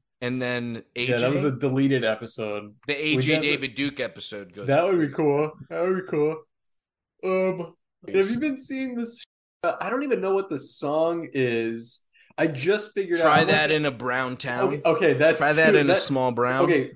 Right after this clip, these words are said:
Speaker 2: I am, I am slow. I'm slow because, uh, the, to, to, well, at least the conservative, like, pop culture, because I kept seeing people say to "Try that in the small town," and I was like,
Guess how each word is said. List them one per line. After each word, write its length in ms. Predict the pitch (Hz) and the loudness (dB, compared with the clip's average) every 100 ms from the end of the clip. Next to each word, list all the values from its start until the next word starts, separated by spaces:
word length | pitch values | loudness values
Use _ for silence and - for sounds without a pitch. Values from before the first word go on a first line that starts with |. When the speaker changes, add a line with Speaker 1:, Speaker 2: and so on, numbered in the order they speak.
| - | -4
Speaker 2:
I 180 | 165 214 | 0 2
am, 200 | 233 220 | 0 0
I 180 | 165 214 | -2 0
am 120 | 233 | -2
slow. 880 | - - 156 165 180 170 143 123 - _ _ _ | -4 -10 -6 -4 0 0 0 -4 -8 _ _ _
I'm 160 | 139 143 | -6 -6
slow 440 | 135 135 120 104 | -6 -4 -2 -4
because, 520 | 117 117 135 117 - _ _ - - 160 | -6 -4 -2 -2 -6 _ _ -20 -16 -12
uh, 340 | - - 147 | -12 -12 -10
the, 460 | 147 160 160 147 139 180 | -4 -2 0 -2 -6 -4
to, 160 | 156 | -4
to, 120 | 185 | -2
well, 140 | 165 156 | 0 0
at 60 | |
least 160 | 170 - | 0 -2
the 80 | 165 | -6
conservative, 760 | 147 131 - 131 123 117 110 110 | -6 -8 -6 -4 -4 -4 -6 -8
like, 280 | 113 107 - _ _ - | -8 -8 -10 _ _ -6
pop 260 | 120 117 | -4 -4
culture, 300 | 120 107 - | -6 -6 -8
because 420 | 107 117 135 120 - _ - | -12 -6 -6 -6 -10 _ -8
I 80 | 156 | -6
kept 280 | 226 233 - | -4 -6 -8
seeing 340 | 208 208 190 | -12 -12 -12
people 220 | 185 143 | -12 -10
say 240 | 135 180 175 | -8 -6 -4
to 80 | 127 | -4
"Try 300 | - 131 135 | -6 -6 -4
that 160 | 131 | -6
in 80 | 120 | -10
the 80 | 113 | -14
small 340 | - 123 117 117 | -10 -8 -8 -8
town," 500 | 131 113 110 110 - - _ _ _ _ _ _ | -8 -8 -10 -14 -18 -20 _ _ _ _ _ _
and 120 | 131 | -6
I 60 | 143 | -4
was 120 | 135 | -4
like, 340 | 139 120 117 | -2 -2 -4